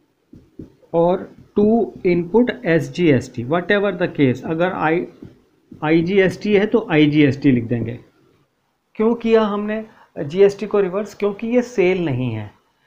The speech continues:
ये हमने goods प्रोप्राइटर ने लिए हैं। तो उस समय इस goods के ऊपर जितना भी जीएसटी दिया था उसे reverse करेंगे और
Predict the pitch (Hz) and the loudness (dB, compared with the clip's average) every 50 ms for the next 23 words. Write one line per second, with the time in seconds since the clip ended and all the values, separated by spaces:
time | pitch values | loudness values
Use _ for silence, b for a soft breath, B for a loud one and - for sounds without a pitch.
0 | _ _ - 160 220 220 190 196 196 208 226 226 170 135 143 170 220 226 - - | _ _ -4 0 0 0 0 0 0 -2 -2 -2 -2 0 2 2 2 2 0 -4
1 | 247 233 226 - - - 381 - _ _ _ _ _ _ _ _ - - _ _ | -6 -6 -6 -8 -16 -20 -20 -20 _ _ _ _ _ _ _ _ -20 -20 _ _
2 | - 190 185 190 190 208 208 196 214 220 208 196 185 175 147 131 127 120 117 113 | -2 -2 0 2 2 2 2 2 2 0 0 0 -2 -2 -4 -4 -4 -4 -4 -6
3 | b b b b b b b b _ - 247 226 - - 254 233 - - - 233 | b b b b b b b b _ -2 -2 -2 0 0 -2 -2 -2 -2 -4 -2
4 | 214 233 254 262 226 151 - - - 220 220 214 - 175 160 220 226 226 - - | -2 0 0 0 -2 -4 -6 -10 -10 -8 -8 -8 -8 -4 -4 -4 -4 -4 -6 -4
5 | - 247 233 233 - 226 202 165 160 - - 233 254 247 247 202 185 180 175 175 | -4 -4 -2 -2 -4 -4 -4 -6 -8 -8 -6 -4 -4 -4 -4 -4 -2 0 0 0
6 | 139 - 202 190 165 165 160 156 220 214 202 202 208 190 156 139 139 180 208 202 | -2 -4 -8 -6 -4 -2 -2 -2 -2 -2 -2 -2 -2 -2 -2 -2 -2 -2 -4 -4
7 | - - 185 170 165 165 185 226 226 226 214 202 208 208 | -6 -6 -6 -6 -6 -4 -4 -6 -4 -2 -2 -4 -4 -6